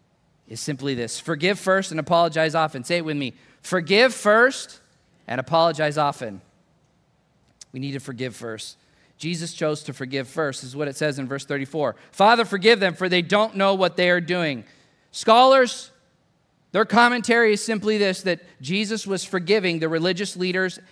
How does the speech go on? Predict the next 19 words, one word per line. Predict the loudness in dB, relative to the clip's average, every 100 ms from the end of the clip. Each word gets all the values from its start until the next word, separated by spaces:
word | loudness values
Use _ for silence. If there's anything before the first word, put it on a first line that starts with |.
| _ -2
and | -2 0
the | -2
Roman | 0 0 0
soldiers | -4 -4 -4 -6
who | -10
crucified | -8 -6 -6 -4 -2 -2
him. | -4 -10 -12 _ _ _ _ _ _
But | 6
I | 6
also | 6 2 0
believe | 0 2 2
that | 0 -4 -18 2
God's | 6 6 4 2
word | 6 8 8 6
is | 2 2 0 -6
timeless | -4 2 2 2 -2 -2
for | 2
us | 2
today. | 2 4 8 8 4